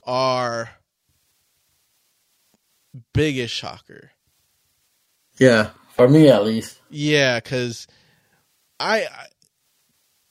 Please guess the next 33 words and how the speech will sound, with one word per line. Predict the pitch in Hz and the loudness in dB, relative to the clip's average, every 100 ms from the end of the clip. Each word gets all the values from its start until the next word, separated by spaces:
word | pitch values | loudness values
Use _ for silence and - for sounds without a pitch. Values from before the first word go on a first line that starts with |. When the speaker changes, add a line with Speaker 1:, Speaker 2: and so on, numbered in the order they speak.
| _ - | _ -14
Speaker 1:
coming | 190 254 285 269 226 - - | -8 -6 -6 -6 -4 -4 -4
out | 156 175 | -6 -4
of | 185 | -6
the | 160 | -10
season | - 143 135 139 160 175 175 | -12 -10 -10 -8 -10 -10 -12
and | 135 | -12
going | 131 143 | -8 -8
into | 143 | -8
the | 127 | -8
playoffs, | 131 123 160 160 | -10 -8 -10 -10
I | 147 | -10
really | 143 185 185 | -10 -10 -10
thought | 175 160 - | -10 -12 -12
Cavs | 151 127 135 127 | -12 -10 -12 -14
had | 139 120 | -16 -14
a | 120 | -14
really | 113 127 131 135 | -12 -12 -12 -12
nice | 131 143 151 | -14 -14 -12
momentum | 147 120 123 123 | -12 -12 -12 -14
going. | 120 123 127 131 143 _ - _ _ _ | -8 -6 -6 -8 -12 _ -20 _ _ _
The, | 135 131 131 110 | -4 -4 -4 -6
the, | 139 131 95 87 117 | -10 -10 -14 -20 -14
it | 151 | -14
seemed | 139 147 147 | -10 -8 -6
like | 143 135 | -6 -10
the | 127 | -14
trade | - 131 131 | -8 -8 -8
for | 139 | -10
Mitchell, | 131 127 127 143 131 - - | -6 -6 -6 -10 -12 -14 -12
Mitchell | 135 123 143 131 | -10 -8 -10 -10
was | 127 120 | -10 -12
really | 113 120 135 147 143 143 135 | -14 -10 -4 -2 0 -2 -4
working, | 127 127 143 139 135 | -4 -6 -6 -8 -10